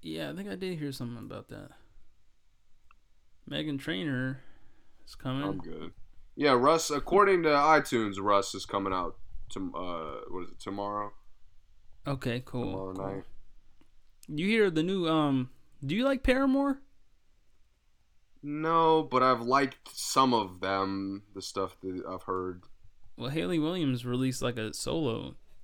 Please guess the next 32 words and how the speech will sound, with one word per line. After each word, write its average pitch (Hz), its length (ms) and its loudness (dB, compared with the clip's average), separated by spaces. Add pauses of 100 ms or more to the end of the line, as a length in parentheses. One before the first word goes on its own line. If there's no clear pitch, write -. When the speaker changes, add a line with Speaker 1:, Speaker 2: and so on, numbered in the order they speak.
(160)
Speaker 1:
track 113 360 -2 (460)
last 117 260 -6
week 120 200 -6
that 110 80 -2
was 117 120 -6
pretty 110 240 -10
good. 98 340 -8 (800)
Got 123 180 -6
some 127 200 -6
recognition. 135 640 -8 (760)
Not, - 260 -4
I, 170 120 -2 (220)
maybe 208 220 0
it 180 40 0
wasn't 135 260 0
last 120 260 0
week. 107 120 -8
It 120 40 -4
might 131 160 0
have 131 100 -2
been, 113 180 -6
like, 110 180 -6 (840)
Tuesday. 127 420 0
Speaker 2:
We 170 80 -2
got 190 260 2
Bieber 208 400 4
coming 165 260 4
up 165 180 4
in 127 80 4
a 117 60 2
couple - 380 2
weeks. - 600 -4